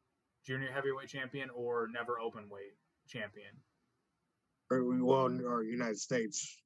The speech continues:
Speaker 2: I s-
Speaker 1: Oh, yeah, right. I forgot about the I W G P U S title. Yeah, the newer one. Yeah, Rey
Speaker 2: But
Speaker 1: Mysterio, I, I, I, I kind of feel like Rey Mysterio would have been more of a tag team.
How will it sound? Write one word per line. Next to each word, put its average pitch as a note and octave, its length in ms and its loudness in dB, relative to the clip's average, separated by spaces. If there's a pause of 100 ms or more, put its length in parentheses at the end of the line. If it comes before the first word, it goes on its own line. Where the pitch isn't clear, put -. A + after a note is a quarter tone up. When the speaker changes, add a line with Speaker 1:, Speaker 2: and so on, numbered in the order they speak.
(120)
Speaker 2:
I B2 140 2
s- - 180 0
Speaker 1:
Oh, D#3 100 2
yeah, B2+ 260 0 (100)
right. B2+ 360 4
I A#2 60 0
forgot B2 240 0
about A#2 140 0
the A#2+ 100 -6
I A#2 120 0
W A#2 220 -4
G A2 140 -12
P G#2+ 140 -16 (120)
U A2 140 -6
S - 400 -8
title. G#2 380 -6
Yeah, G2+ 220 -12
the G#2 80 -16
newer G#2 280 -12
one. G#2 180 -16 (2250)
Yeah, B2 160 0
Rey G#3 200 6
Speaker 2:
But E3+ 180 8
Speaker 1:
Mysterio, D#3 280 4
I, B2 120 2
I, - 20 -2
I, C3 580 -6
I C3+ 60 -8 (120)
kind A3 160 -2
of F3 120 -2 (120)
feel D3+ 160 2
like C3+ 160 -2
Rey D#3 120 2
Mysterio C3 680 0
would A#2+ 120 -2
have A2+ 160 -4
been A#2 220 -8
more A#2 260 -6
of A2 80 -6
a A2 60 -12
tag A2 420 -6
team. C3 380 -12